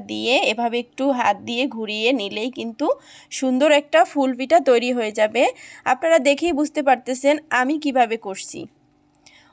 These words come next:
হয়ে গেল, আমার ফুল পিঠা তৈরি হয়ে গেছে। দেখুন, আমি সবগুলি পিঠা কিন্তু এভাবেই তৈরি করে নিয়েছি। এখন এই পিঠাগুলি তেলে ভাজার পালা। আমি একটা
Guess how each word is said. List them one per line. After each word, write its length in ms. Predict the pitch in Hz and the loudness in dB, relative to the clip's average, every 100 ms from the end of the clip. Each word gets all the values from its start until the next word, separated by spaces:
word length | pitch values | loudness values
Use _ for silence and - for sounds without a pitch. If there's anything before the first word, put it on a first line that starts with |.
| _ | _
হয়ে 180 | 277 269 285 | 4 4 4
গেল, 140 | 285 302 587 - _ _ 254 | 4 4 2 -4 _ _ 2
আমার 180 | 269 320 | 2 0
ফুল 160 | - 285 269 | 0 -4 -2
পিঠা 200 | 285 302 277 | 2 2 4
তৈরি 180 | 254 294 | 4 6
হয়ে 140 | 302 285 | 4 4
গেছে। 240 | 294 294 330 494 311 233 | 0 0 -4 -4 -2 -4
দেখুন, 240 | 226 302 466 - 240 | 0 -2 -2 -4 -2
আমি 160 | 254 359 - | 0 -2 2
সবগুলি 420 | 349 269 320 330 294 | 2 2 -4 -4 -4
পিঠা 220 | 254 294 262 | -4 -6 -4
কিন্তু 260 | 269 262 - - 240 | -6 -6 -8 0 0
এভাবেই 360 | 262 262 269 302 | 4 2 2 2
তৈরি 200 | 262 240 254 | 2 2 0
করে 160 | 247 247 233 | 0 0 0
নিয়েছি। 400 | 214 214 - 254 571 _ _ _ _ | -6 -6 -6 -4 -4 _ _ _ _
এখন 320 | 349 381 359 359 370 | 2 2 0 -2 -2
এই 60 | 330 | -2
পিঠাগুলি 480 | 285 311 285 285 311 - | -2 0 0 0 -2 2
তেলে 280 | 262 247 254 285 254 | 4 6 4 4 2
ভাজার 360 | 226 220 226 233 | 0 2 0 4
পালা। 280 | 208 226 226 539 _ _ _ _ - | 4 4 2 0 _ _ _ _ 0
আমি 180 | 269 302 359 339 | 2 4 2 2
একটা 200 | - | 2